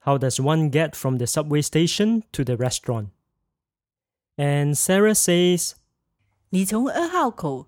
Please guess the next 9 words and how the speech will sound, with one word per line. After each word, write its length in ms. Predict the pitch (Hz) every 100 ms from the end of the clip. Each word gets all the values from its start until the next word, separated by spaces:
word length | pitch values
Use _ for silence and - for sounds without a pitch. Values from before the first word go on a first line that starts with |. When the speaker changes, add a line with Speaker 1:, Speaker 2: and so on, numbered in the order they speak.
| _ -
Speaker 2:
出 180 | 330
站 300 | 330 320 233
以 140 | 160 156
后。 320 | 240 185 - _ _ _ _ _ _ _ _ _ -
Speaker 1:
二 200 | 247 185
号 180 | 196 151
口 320 | - 123 104
refers 600 | 107 113 - 147 147 -
to 340 | - 131 180